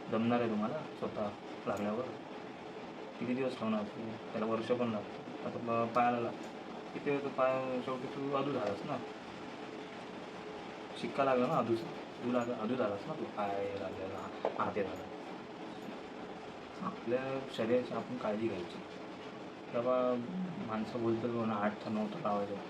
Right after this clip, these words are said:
मग आपण पण त्यांच्यावर जायचं ना, "नाही, मी चढणार आहे, बिंदास." असं नसतं. काळजी पण घेतली पाहिजे ना स्वतःची. कोणी सांगितलं ना आपल्याला की "नऊ तर लावा आणि आठ तर लावा, दहा तर लावा." आपण आपली काळजी स्वतः घ्या. ज्याला लावायची लावते, बिंदास.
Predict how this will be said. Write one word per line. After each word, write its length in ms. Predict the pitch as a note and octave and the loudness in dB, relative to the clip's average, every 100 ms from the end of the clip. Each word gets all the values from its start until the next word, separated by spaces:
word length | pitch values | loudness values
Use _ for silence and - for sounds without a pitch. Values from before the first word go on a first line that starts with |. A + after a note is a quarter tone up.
| - - - | -8 -4 6
मग 60 | A#2 | 6
आपण 240 | G#2 A#2+ | 6 2
पण 120 | B2 | 2
त्यांच्यावर 340 | A#2 A2 A#2 A2+ | 4 2 2 2
जायचं 440 | G#2+ G#2 G#2+ G#2 | 0 -2 -4 -4
ना, 60 | A2 - - - - B2 | -4 -6 -10 -10 -4 -2
"नाही, 120 | A2+ | 0
मी 100 | A2+ | 2
चढणार 320 | G#2+ G#2 G#2+ | 2 4 4
आहे, 200 | G2+ F2+ | 2 0
बिंदास." 320 | F#2+ G2 G2 F2 - - - - - | -2 0 0 0 -6 -8 -8 -8 -6
असं 180 | - F3+ | 2 4
नसतं. 320 | F3 - - - - - - - - - - - | 4 4 0 0 -4 -8 -10 -10 -10 -8 -10 -6
काळजी 260 | A#2 G#2 A2+ | 0 2 2
पण 160 | C#3+ C#3 | 0 -2
घेतली 240 | A#2 C3 | -2 -2
पाहिजे 200 | A2 G2 | -2 0
ना 100 | B2 | -2
स्वतःची. 440 | C3+ B2 A#2+ - A2 - - - - - - - | -2 -2 -2 -2 -6 -8 -10 -10 -10 -10 -10 -4
कोणी 120 | A#2+ B2 | -2 -2
सांगितलं 420 | - B2 B2 C3+ | 0 -2 0 2
ना 60 | |
आपल्याला 320 | C3+ - A2 G#2+ | 2 2 0 0
की 180 | - | 0
"नऊ 180 | A2 A2 A2 | -2 -2 0
तर 60 | A2+ | 0
लावा 160 | G#2 | 2
आणि 100 | G#2 | 0
आठ 260 | G#2 G2 - | -2 -4 0
तर 60 | - | -2
लावा, 300 | - G2+ G2 | 0 -4 -4
दहा 120 | - - | -4 -2
तर 80 | G#2 | -2
लावा." 220 | F#2+ F#2 - - - - - - - - - - | -2 -4 -6 -8 -8 -10 -10 -10 -10 -10 -10 -6
आपण 200 | - B2 | -4 -2
आपली 240 | A#2 A#2+ A#2+ - | -2 0 -2 -2
काळजी 200 | A2+ A2+ | -2 -2
स्वतः 240 | A2 A2+ | -4 -4
घ्या. 400 | A2 F2+ - - | -4 -4 -8 -6
ज्याला 180 | A2 B2+ | -2 2
लावायची 380 | C3+ C3+ C#3 C#3+ | 4 4 2 2
लावते, 280 | C#3 C#3 C#3+ | 2 2 -4
बिंदास. 800 | C#3+ D3+ B2+ C3+ C3+ - - | -6 -6 -2 0 0 0 -6